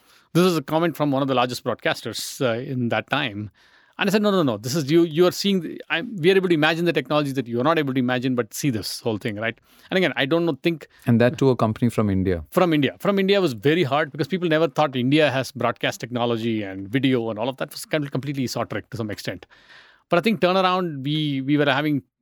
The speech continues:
Speaker 1: uh, what, almost less than ten channels on that. Now we have thousands, right?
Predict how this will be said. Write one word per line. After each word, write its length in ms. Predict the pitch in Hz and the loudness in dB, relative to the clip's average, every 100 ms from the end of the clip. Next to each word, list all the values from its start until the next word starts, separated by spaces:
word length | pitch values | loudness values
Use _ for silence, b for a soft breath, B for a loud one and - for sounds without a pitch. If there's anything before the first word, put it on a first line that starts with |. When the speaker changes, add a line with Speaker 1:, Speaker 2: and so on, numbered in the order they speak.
| - | -12
Speaker 1:
uh, 80 | 202 | -10
what, 300 | 165 135 - - - | -2 -4 -4 -18 -8
almost 320 | 151 139 139 | -4 -4 0
less 140 | 139 | 0
than 160 | 165 147 | 2 0
ten 240 | 156 151 | 2 0
channels 520 | 143 135 135 127 - 147 | 0 -2 0 -2 -4 -6
on 140 | 120 | -2
that. 280 | 131 156 127 - | 0 0 -2 -4
Now 200 | 135 147 | 0 2
we 100 | 135 | 2
have 100 | 135 | 2
thousands, 500 | 123 123 98 90 - | 0 0 -4 -10 -8
right? 200 | 123 139 | -8 -8